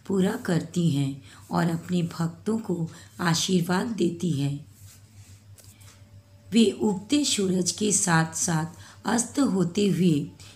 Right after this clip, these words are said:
सूर्य की प्रार्थना करते हैं और इस त्यौहार को मनाते हैं। छठ पूजा मनाने के पीछे कई कहानियाँ जुड़ी हुई हैं।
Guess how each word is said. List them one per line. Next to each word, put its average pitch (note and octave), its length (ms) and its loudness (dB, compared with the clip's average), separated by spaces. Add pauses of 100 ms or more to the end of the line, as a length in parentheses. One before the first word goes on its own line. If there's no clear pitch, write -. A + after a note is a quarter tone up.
सूर्य B3 440 2
की F#3 220 0
प्रार्थना E3+ 580 0
करते F#3+ 420 -2
हैं G3 360 2 (280)
और E3+ 200 4
इस B3 400 -2
त्यौहार F#3 480 -4
को E3+ 360 -4 (260)
मनाते D#3+ 560 0
हैं। C#3 360 -2 (2250)
छठ C4 340 2
पूजा C4+ 300 4
मनाने E3 480 4
के F#3 180 -2
पीछे E3+ 600 0 (400)
कई C#4+ 300 4
कहानियाँ F3 800 0 (300)
जुड़ी F#3+ 380 2
हुई E3 300 2
हैं। D3 320 -4